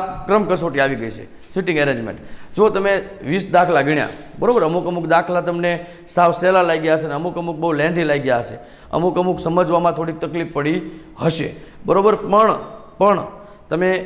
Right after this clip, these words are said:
બે વખત એકની એક વસ્તુ સાંભળજો ધ્યાનથી અને ત્યારબાદ બે દાખલા હાથે ગણવાનો પ્રયત્ન કરજો, બહુ તમને મજા આવશે. ઓકે,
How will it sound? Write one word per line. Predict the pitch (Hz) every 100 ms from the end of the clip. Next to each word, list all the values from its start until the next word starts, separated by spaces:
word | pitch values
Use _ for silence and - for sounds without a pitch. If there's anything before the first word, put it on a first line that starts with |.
| - 147
બે | 165 208
વખત | 196 202 196
એકની | 180 202 190
એક | 185
વસ્તુ | 160 - 180
સાંભળજો | 175 185 190 156 127
ધ્યાનથી | 101 143 139 135 160 - - - - - -
અને | 143
ત્યારબાદ | 160 185 190 190 143
બે | 180
દાખલા | 185 190 196 147
હાથે | 160 185
ગણવાનો | 170 175 165
પ્રયત્ન | 147 165 156
કરજો, | 147 151 139
બહુ | 170 202
તમને | 180 165
મજા | 139 139 147 165 - - -
આવશે. | - 151 - - - -
ઓકે, | - 160